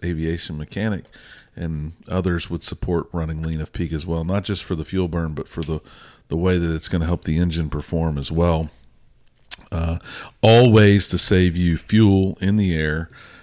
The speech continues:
uh, to hopefully get to your destination with as much fuel in, in your tanks and as much money in your wallet as possible. Wally, let's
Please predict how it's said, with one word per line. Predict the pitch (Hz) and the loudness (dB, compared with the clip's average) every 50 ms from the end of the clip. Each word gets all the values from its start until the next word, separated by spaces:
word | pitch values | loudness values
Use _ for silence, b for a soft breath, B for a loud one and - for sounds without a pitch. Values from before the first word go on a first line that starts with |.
| B B - | B B -8
uh, | - 87 87 82 | -4 -2 -2 -2
to | 78 - 95 87 | -2 0 0 2
hopefully | 85 95 90 - - 90 87 | 2 2 0 0 0 -2 0
get | 82 78 92 85 | 0 0 -2 -2
to | - - | 0 -2
your | 85 | 0
destination | 78 85 85 80 - - 82 80 - - 82 | 2 2 0 0 0 -2 -2 -2 0 -2 -2
with | 80 80 80 | -2 -2 -2
as | 78 76 | -4 0
much | 87 95 98 - - | 0 0 0 0 -2
fuel | - 92 90 87 85 82 80 80 - - - - | 0 2 2 4 2 2 0 -4 -8 -14 -12 -8
in, | 82 85 82 78 73 - - | -4 -4 -2 -4 -4 -4 -4
in | 90 87 85 | -4 -4 -2
your | 80 78 73 76 | -2 -4 -4 -6
tanks | - - - 110 110 120 123 110 - | -6 -4 0 0 2 2 0 -2 -2
and | 82 78 | -4 -4
as | 80 76 | -2 -2
much | 80 85 85 - - | -2 -4 -4 -4 -2
money | 90 90 92 95 92 87 76 | 0 0 2 2 2 0 0
in | - 80 | -2 -2
your | 78 71 | -2 -4
wallet | 69 71 78 98 117 117 98 92 98 101 B B B B B B B B B B B - | -4 -2 0 0 0 2 2 0 -2 -2 B B B B B B B B B B B -6
as | - 92 92 92 85 - | -4 -2 -2 -4 -6 -8
possible. | - - - - - 113 107 107 - - 80 69 76 82 98 107 - B B B B B B B B B B _ | -10 -12 -10 -6 -4 -4 -4 -4 -4 -6 -6 -4 -2 -2 -2 -2 -4 B B B B B B B B B B _
Wally, | - 101 110 110 104 | 0 2 2 4 2
let's | 104 107 - - - - - - | 2 0 0 -4 -4 -4 -6 -8